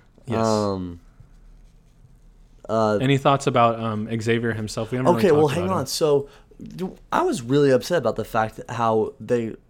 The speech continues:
Speaker 2: spoiled the fact that Quicksilver, that Magneto is Quicksilver's dad in the trailers.
Speaker 1: Well, I mean, they talk, I mean, you know that they talk about it in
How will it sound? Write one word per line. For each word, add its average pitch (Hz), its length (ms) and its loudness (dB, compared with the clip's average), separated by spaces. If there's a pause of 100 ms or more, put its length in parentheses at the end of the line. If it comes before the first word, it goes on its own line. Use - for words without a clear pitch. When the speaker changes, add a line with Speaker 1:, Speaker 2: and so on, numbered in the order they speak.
Speaker 2:
spoiled 123 680 0
the 120 100 0
fact 104 440 -6
that 101 260 -6
Quicksilver, 107 840 0 (400)
that 117 300 0
Magneto 117 460 2
is 104 120 0
Quicksilver's 113 640 -2
dad 110 320 0
in 110 100 -4
the 101 80 -2
trailers. - 640 -6 (1160)
Speaker 1:
Well, 139 100 2
I 151 40 6
mean, 180 140 4
they 170 120 4
talk, 147 240 -4
I 131 60 -4
mean, 135 280 0 (340)
you 143 120 -2
know 190 140 2
that 156 140 0
they 113 140 0
talk 139 280 -4
about 104 240 -2
it 101 120 -4
in 104 360 -6